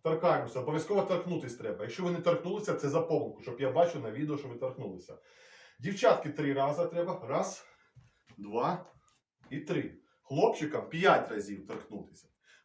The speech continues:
Потім починається другий етап. Вам треба стати боком і зробити п'ять стрибків. П'ять стрибків на місці з кроком. Кроком на місці, стрибочком. Якщо у нас права нога, я дзеркально демонструю, попереду, то, значить, у нас ліва рука попереду зігнута.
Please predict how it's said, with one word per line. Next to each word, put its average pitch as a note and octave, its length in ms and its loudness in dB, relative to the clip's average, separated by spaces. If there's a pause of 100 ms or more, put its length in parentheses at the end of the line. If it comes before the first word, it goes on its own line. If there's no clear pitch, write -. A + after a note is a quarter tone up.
Потім A#3+ 340 4
починається F3 580 2
другий D#3+ 340 4
етап. - 520 0
Вам E3 280 6
треба C3+ 280 -2
стати C#3+ 360 0
боком B2 480 -6 (220)
і D3+ 80 -2
зробити F3+ 680 0
п'ять D3+ 300 4
стрибків. - 520 -6 (640)
П'ять F3 260 6
стрибків D#3 440 0
на D3+ 100 4
місці E3 500 2 (300)
з - 100 -20
кроком. D#3+ 500 2 (360)
Кроком D3+ 340 -2
на C#3 120 -4
місці, A#2+ 260 -8
стрибочком. C3+ 580 -4 (440)
Якщо F3+ 320 4
у E3+ 100 6
нас D#3 140 0
права D#3+ 400 6
нога, C3+ 500 -2
я A#2+ 200 -4
дзеркально B2+ 360 -2
демонструю, A2 380 -6
попереду, C3 580 0
то, C3 320 -6
значить, C#3+ 300 -6
у D3 40 -6
нас D3 180 -4
ліва B2 200 4
рука G2+ 220 -6
попереду F2+ 480 -12
зігнута. F2 440 -12